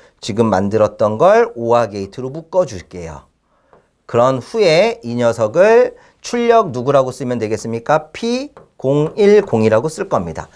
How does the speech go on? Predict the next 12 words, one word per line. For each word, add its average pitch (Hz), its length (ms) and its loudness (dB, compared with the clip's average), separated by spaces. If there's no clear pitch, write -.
그럼 233 140 4
아까 226 200 0
피드백 285 440 0
주기로 220 260 0
했었던 185 380 0
거 151 80 2
있었잖아요. 127 460 -2
요 151 120 0
빨간색. 107 560 -2
요렇게 147 480 -2
피드백을 185 640 2
주시면 104 640 -4